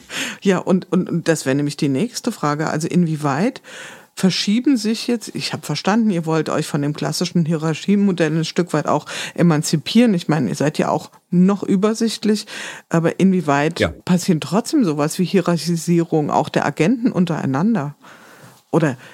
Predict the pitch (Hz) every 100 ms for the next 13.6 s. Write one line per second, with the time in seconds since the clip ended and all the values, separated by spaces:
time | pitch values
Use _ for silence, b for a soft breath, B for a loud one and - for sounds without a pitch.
0 | B - 185 170 160 160 170 165 170 208
1 | 233 208 196 - 151 170 165 147 - 160
2 | 147 147 135 131 170 233 262 101 101 127
3 | 143 - 175 180 120 107 104 117 143 127
4 | 127 131 120 120 113 117 113 110 120 113
5 | 123 - 117 - 127 - - 87 90 101
6 | 131 104 107 98 131 - 135 127 117 120
7 | - 120 104 110 107 104 98 98 95 117
8 | - 139 143 113 92 90 - 95 107 131
9 | 160 B B B - 117 127 113 117 127
10 | 120 - - - 117 113 110 113 107 107
11 | 104 98 143 139 117 143 - B B -
12 | 113 95 120 139 131 113 101 107 92 98
13 | 95 87 87 82 - -